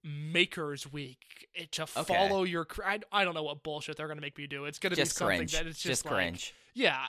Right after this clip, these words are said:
Speaker 1: it's something where it's like, "Hey, man, I'm almost at the finish line. Can we just wrap this up?" Uh, you know, I'll still be working, obviously, so I don't think I can totally live on Japanese Standard Time that week, but what a great week to not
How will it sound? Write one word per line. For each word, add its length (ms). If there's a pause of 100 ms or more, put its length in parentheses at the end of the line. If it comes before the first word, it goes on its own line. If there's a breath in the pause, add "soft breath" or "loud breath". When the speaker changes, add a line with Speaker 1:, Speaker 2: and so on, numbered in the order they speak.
Speaker 1:
it's 260
something 480
where 120
it's 100
like, 100
"Hey, 320
man, 220
I'm 280
almost 340
at 60
the 80
finish 340
line. 120
Can 120
we 80
just 200
wrap 200
this 180
up?" 240 (340 loud breath)
Uh, 140 (140)
you 100
know, 80
I'll 160
still 220
be 120
working, 520
obviously, 440
so 120
I 100
don't 260
think 200
I 100
can 160
totally 440
live 380
on 200
Japanese 480
Standard 340
Time 220
that 180
week, 300 (280 soft breath)
but 200 (220)
what 200
a 80
great 460
week 320
to 160 (120)
not 280